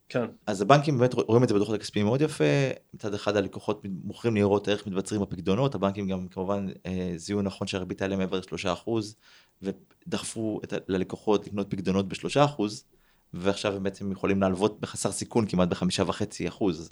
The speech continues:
Speaker 2: אז דבר שני, הרבה מאוד מה-, מההלוואות שלהם צמודות מדד. מי שלקח את בנק מזרחי, אז, אז הרבה מאוד מההלוואות שהוא נתן הם צמודות מדד, משכנתאות, שליש.
Speaker 1: כן.
Speaker 2: אז אם המדד עולה, אז הם מרו-, אז הם
Speaker 1: הם,
Speaker 2: מרוויחים.
Speaker 1: הם לא מפסידים.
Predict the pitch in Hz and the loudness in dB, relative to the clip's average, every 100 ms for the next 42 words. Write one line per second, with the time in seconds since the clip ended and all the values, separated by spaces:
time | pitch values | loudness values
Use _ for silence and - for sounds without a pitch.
0 | 80 82 76 _ - - _ - 104 117 | -8 -8 -12 _ -20 -20 _ -2 2 4
1 | 135 139 117 113 123 117 110 - 101 98 | 6 6 8 8 6 6 2 0 2 2
2 | 92 95 - 107 - 92 92 101 113 151 | 4 2 4 -2 0 2 2 2 2 4
3 | 87 - - - - - 85 _ 90 87 | 2 -2 -12 -10 -10 -12 -12 _ -8 -6
4 | 92 101 147 143 90 - 87 85 - _ | -4 2 2 2 -4 -4 -14 -16 -20 _
5 | _ _ _ 95 92 104 107 101 98 87 | _ _ _ -4 0 2 2 2 2 2
6 | 90 107 95 87 85 82 - 82 80 90 | 0 0 -2 -2 -4 -6 -6 -6 -4 0
7 | 151 92 82 - - 175 131 147 - - | 2 0 -2 -8 -6 -4 2 2 0 -2
8 | 104 113 - - 180 143 117 - _ - | 4 4 4 6 12 12 10 0 _ -8
9 | 87 82 - - 104 104 110 107 92 92 | -8 -8 -14 -6 0 6 8 8 6 2
10 | - _ _ _ - 85 87 90 87 - | -6 _ _ _ -10 -6 -2 -2 -4 -10
11 | - 85 90 92 90 - - - - 185 | -8 -2 0 0 -2 -6 4 6 10 12
12 | 208 202 196 185 165 139 113 | 12 12 10 10 12 10 8